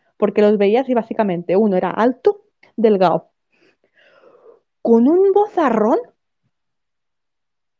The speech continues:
que es que tú estabas a lo mejor en clase y en la clase de al lado este, estaban echando bronca a uno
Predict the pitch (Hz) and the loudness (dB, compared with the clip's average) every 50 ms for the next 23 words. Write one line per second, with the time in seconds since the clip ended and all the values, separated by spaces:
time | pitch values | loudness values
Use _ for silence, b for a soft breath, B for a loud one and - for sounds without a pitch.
0 | _ _ _ _ _ _ _ _ _ _ _ _ _ _ _ _ _ 254 247 220 | _ _ _ _ _ _ _ _ _ _ _ _ _ _ _ _ _ 0 0 0
1 | - - - 247 233 - - _ _ _ _ _ _ _ - 311 320 320 - 339 | 0 -2 -4 -4 -4 -4 -10 _ _ _ _ _ _ _ -4 -4 -4 -4 -4 -4
2 | 311 269 - - 254 247 233 214 - - 202 196 190 185 185 185 185 202 208 - | -4 -4 -2 -4 -4 -2 -2 -4 -2 -2 -2 -2 -4 -4 -4 -4 -4 -4 -4 -4
3 | - - - - _ _ _ _ _ _ _ _ _ _ _ _ _ _ _ _ | -6 -6 -6 -8 _ _ _ _ _ _ _ _ _ _ _ _ _ _ _ _
4 | _ _ _ _ _ _ _ _ _ _ 214 233 226 226 214 202 190 190 220 226 | _ _ _ _ _ _ _ _ _ _ 0 2 2 2 2 0 -2 -2 -4 -6
5 | 226 - 320 294 294 277 262 220 190 185 175 175 175 - _ - 185 - - - | -4 -4 -4 -4 -2 -2 -2 -4 -4 -4 -6 -8 -10 -8 _ -6 -6 -6 -6 -4
6 | - 185 190 - - - 240 269 302 320 311 - 262 240 226 208 196 202 196 196 | -2 -2 -2 -2 -2 -4 -4 -2 -4 -6 -6 -8 -8 -4 -4 -2 -2 -2 -4 -2
7 | 196 175 175 190 220 269 349 370 - | 0 0 2 2 2 -2 -4 -6 -8